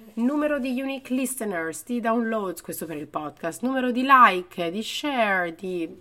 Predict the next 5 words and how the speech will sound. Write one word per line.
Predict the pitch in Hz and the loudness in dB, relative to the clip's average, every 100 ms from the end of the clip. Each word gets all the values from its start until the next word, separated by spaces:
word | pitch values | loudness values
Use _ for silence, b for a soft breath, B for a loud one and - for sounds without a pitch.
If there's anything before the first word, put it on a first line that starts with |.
| 214 | -16
whatever, | 196 170 160 165 196 262 B B B B B _ - - - - - - | -14 -8 -8 -4 -4 -4 B B B B B _ -20 -20 -20 -20 -20 -8
impressions | 202 190 233 214 - 196 170 165 - | -6 2 2 2 -2 -2 -2 -2 -4
su | 160 - 175 | -8 -8 -8
LinkedIn. | 165 190 - 160 151 156 - B B B - | -8 -8 -10 -8 -8 -8 -12 B B B -4
Ehm, | 180 180 175 220 | 2 4 2 -2